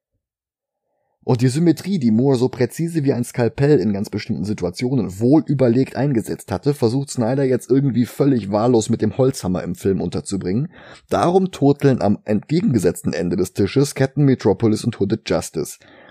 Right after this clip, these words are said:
die anderen Teammitglieder in einer gleichgeschlechtlichen Beziehung. Und auch da war die Comic-Version von Watchmen nicht so mit der Tür ins Haus gefallen.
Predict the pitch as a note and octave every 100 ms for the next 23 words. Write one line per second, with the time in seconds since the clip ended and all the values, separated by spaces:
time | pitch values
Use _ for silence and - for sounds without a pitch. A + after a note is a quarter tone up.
0 | _ - C3+ - C3+ D3 G#2+ F2 E2 G#2
1 | E2+ E2 - F2+ D#2 F#2 F#2 F#2 F2+ E2+
2 | - - - F#2 F2 C2+ - B1+ G#1+ -
3 | _ _ _ _ _ _ - - D#2 -
4 | F#2+ F#2+ F2 C#3 D#3 D3+ D3 C#3 C3 -
5 | A#2 A2+ A#2+ A#2+ G2+ G#2 G#2+ G#2 A#2+ -
6 | F2+ F#2 E2 G2 - A#2+ B2 B2+ - -
7 | - - G#1